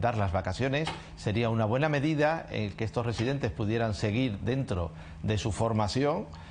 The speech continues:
es decir, en estos últimos meses, eh, realizando una actividad asistencial en otro centro que no sea docente, pero esto tiene que venir refrendado y respaldado por el Ministerio.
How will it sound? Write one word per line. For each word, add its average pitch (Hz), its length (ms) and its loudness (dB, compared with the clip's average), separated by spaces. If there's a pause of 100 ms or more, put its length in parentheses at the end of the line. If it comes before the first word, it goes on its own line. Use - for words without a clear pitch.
(140)
es - 60 0 (100)
decir, 131 100 0
en 110 60 0
estos 107 240 0
últimos 120 340 0
meses, 170 460 -2 (260)
eh, 98 180 0
realizando 107 480 2
una 117 280 2 (160)
actividad 107 460 2
asistencial 123 680 0
en 113 120 -2
otro 113 200 0
centro 165 500 0
que 120 120 0
no 110 100 0
sea 117 140 2
docente, 147 640 0 (420)
pero 120 160 2
esto 139 240 -2
tiene 143 300 0
que 131 100 2
venir 120 380 0
refrendado 120 760 2
y - 20 0
respaldado 113 720 0 (380)
por 120 140 2
el 113 100 2
Ministerio. 85 540 0